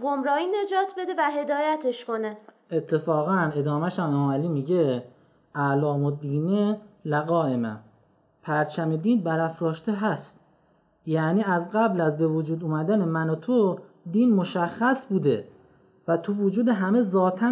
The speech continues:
Speaker 2: دین بوده. یعنی اصلاً احتیاجی به ارسال رسول و انزال کتب نبوده، چه برسه به فروع دینی که سرخود اضافه کردن به دین.
Speaker 1: دست درد نکنه، یعنی پیامبر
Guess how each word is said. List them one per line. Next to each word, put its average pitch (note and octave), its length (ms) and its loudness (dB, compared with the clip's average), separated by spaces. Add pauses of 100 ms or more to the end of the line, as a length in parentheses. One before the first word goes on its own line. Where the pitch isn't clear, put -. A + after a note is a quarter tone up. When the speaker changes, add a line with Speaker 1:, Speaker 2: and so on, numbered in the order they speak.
Speaker 2:
دین A#3+ 240 4
بوده. F#3 460 4 (760)
یعنی F3+ 340 0
اصلاً A#3 500 0
احتیاجی A3 800 2
به B3+ 160 4
ارسال A#3 400 4
رسول G#3 400 6
و G3 40 6
انزال F#3+ 420 4
کتب F3 320 -2
نبوده، C3 560 -2 (280)
چه A#3 180 2
برسه A#3+ 360 4
به F3 80 4
فروع F#3 340 4
دینی G#3 380 4
که G3 140 -6
سرخود G3 600 0
اضافه A3 400 4
کردن G3 240 2
به C#3+ 120 0
دین. C3+ 240 -2 (840)
Speaker 1:
دست C#4+ 280 0 (180)
درد G4 280 4
نکنه، G4+ 680 0
یعنی C4+ 280 0
پیامبر D4+ 640 2